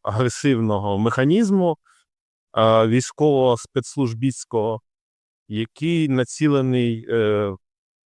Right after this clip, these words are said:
на Україну, перш за все, на її загарбання.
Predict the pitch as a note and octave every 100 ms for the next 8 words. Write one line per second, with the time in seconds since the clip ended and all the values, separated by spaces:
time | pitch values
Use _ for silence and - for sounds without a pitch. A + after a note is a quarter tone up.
0 | _ - A2+ A#2 A#2 - A#2 A2+ C#3+ G3
1 | - F3 D#3 E3+ - F3+ E3+ - C3+ C3
2 | B2+ C3+ C3 A#2+ A#2 B2 A#2+ B2+ A#2+ A2+